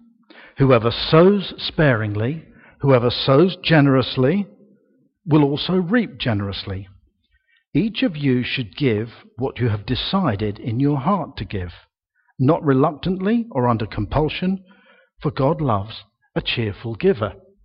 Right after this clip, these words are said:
And God is able to bless you abundantly, so that in all things, at all times,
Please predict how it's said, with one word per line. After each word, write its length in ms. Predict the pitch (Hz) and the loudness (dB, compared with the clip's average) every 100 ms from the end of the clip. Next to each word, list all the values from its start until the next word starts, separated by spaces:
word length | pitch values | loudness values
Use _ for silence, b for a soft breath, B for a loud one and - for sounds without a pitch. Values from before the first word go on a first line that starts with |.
| _ _ b b b b - | _ _ b b b b -2
And 140 | 135 | 2
God 200 | 170 180 | 6 6
is 160 | 170 - - | 4 -2 2
able 380 | 170 175 214 214 | 2 4 -2 -2
to 140 | 208 | -4
bless 580 | 160 113 120 135 - - - - _ _ b b b _ | -2 -2 -2 -8 -12 -14 -16 -20 _ _ b b b _
you 280 | 127 165 196 | 4 4 6
abundantly, 680 | 180 190 190 180 147 185 190 | 6 6 4 2 0 -2 -2
so 200 | 151 123 | 0 0
that 120 | 120 | 2
in 120 | 127 | 4
all 220 | 180 220 | 4 4
things, 680 | - 185 117 110 104 - - _ - | 0 -2 0 -2 -4 -10 -18 _ -10
at 100 | 135 | -4
all 240 | 147 185 226 | 2 2 2
times, 580 | 196 131 90 104 - | 0 0 -2 -6 -10